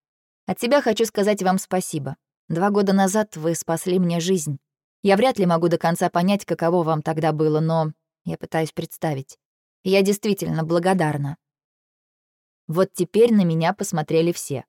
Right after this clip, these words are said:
С недоумением. А Крес вдруг криво улыбнулся и тихо сказал: "Это правда ты, чокнутая ведьма?" "Я? Кто же еще?" Он пожал плечами,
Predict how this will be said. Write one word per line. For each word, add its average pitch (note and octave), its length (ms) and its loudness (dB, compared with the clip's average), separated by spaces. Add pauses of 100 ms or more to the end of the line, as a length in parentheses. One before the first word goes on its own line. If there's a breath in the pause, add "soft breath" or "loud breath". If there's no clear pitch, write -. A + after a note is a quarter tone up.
(280)
С - 100 -12
недоумением. E3 760 0 (560)
А F#3 100 0
Крес A#3+ 260 2
вдруг F3+ 300 -2
криво G3+ 280 2
улыбнулся F#3 580 2
и D3+ 100 -4
тихо F3 240 -2
сказал: D#3 500 -2 (340)
"Это G3 300 0
правда B3+ 480 4
ты, A3+ 360 -2
чокнутая E3 580 0
ведьма?" D#3 420 0 (500)
"Я? F3 440 -2
Кто - 240 -2
же F#3 140 4
еще?" E3+ 420 0 (760)
Он G#3 140 0
пожал G#3+ 260 4
плечами, A3 600 2